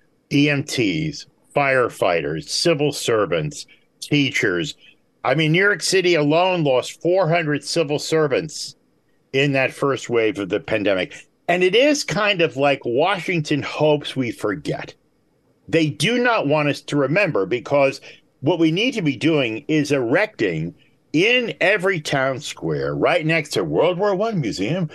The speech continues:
World War Two Museum, Vietnam, uh, Museum, and the covid monument to the people that were acting in society's collective interest and lost their lives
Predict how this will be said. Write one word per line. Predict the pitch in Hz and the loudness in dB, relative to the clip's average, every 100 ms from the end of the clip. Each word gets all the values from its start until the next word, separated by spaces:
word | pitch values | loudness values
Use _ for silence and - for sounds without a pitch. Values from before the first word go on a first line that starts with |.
| - 147 | -12 -4
World | - 233 | 0 0
War | 90 113 | 0 -2
Two | 82 - 131 | -2 -4 -2
Museum, | 107 92 85 98 156 151 - 127 | -2 -2 -2 0 0 -4 -8 0
Vietnam, | 214 175 127 214 226 165 - _ _ _ | 0 0 0 0 0 -2 -6 _ _ _
uh, | 98 92 82 | -2 0 0
Museum, | 101 95 135 139 139 - _ 160 | -2 0 2 2 -2 -12 _ -2
and | 170 170 | 0 0
the | 156 | -2
covid | - - 220 196 151 127 110 98 160 - _ _ _ _ _ _ | -4 0 4 4 2 2 2 0 -4 -10 _ _ _ _ _ _
monument | 95 113 113 92 76 71 - - - _ _ _ _ _ | -4 0 0 0 -4 -6 -10 -20 -20 _ _ _ _ _
to | 151 | 0
the | 147 156 | 2 0
people | - 196 180 196 190 185 160 _ _ | 0 0 0 2 2 2 -4 _ _
that | 143 143 135 123 | -4 0 0 0
were | 123 120 135 | 0 0 -2
acting | 151 156 160 156 156 151 - _ _ - | -2 -2 -2 0 -2 -6 -12 _ _ -6
in | 127 104 | -4 -4
society's | - 131 123 - 196 226 208 113 - | -4 -2 -2 0 2 2 2 2 0
collective | - 107 92 85 - 82 | -2 0 0 0 -2 -2
interest | 98 95 101 - - - _ - | -2 -2 -4 -4 -14 -20 _ -2
and | 117 113 | -2 0
lost | 110 120 143 156 151 - _ | 0 2 2 0 -2 -8 _
their | 117 110 104 | 0 2 2
lives | 110 185 160 98 87 90 92 | 2 2 2 2 0 -2 -6